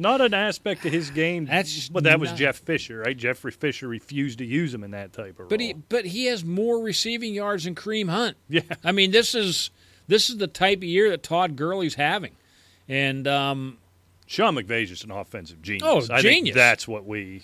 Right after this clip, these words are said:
Speaker 1: what
Speaker 2: Robert
Speaker 1: we take away
Speaker 2: Woods
Speaker 1: from that.
Speaker 2: and, and, um, Goff look great. Sammy Watkins is now real.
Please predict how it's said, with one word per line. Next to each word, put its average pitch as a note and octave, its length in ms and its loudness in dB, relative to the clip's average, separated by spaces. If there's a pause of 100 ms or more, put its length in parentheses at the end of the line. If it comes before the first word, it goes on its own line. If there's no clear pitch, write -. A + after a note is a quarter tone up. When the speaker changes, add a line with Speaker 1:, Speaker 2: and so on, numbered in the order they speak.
(100)
Speaker 1:
what A#2+ 180 0
Speaker 2:
Robert A#3 280 8
Speaker 1:
we - 60 8
take E3+ 80 4
away F3 80 8
Speaker 2:
Woods G3+ 400 8
Speaker 1:
from - 80 -4
that. - 60 -2
Speaker 2:
and, D#3+ 380 2
and, D3 540 -2
um, C#3 600 -4 (600)
Goff E3 600 0
look D#3+ 340 0
great. C3+ 380 0
Sammy F3+ 360 2
Watkins F3 500 4
is B2+ 140 -4
now D3 280 2
real. D3 220 2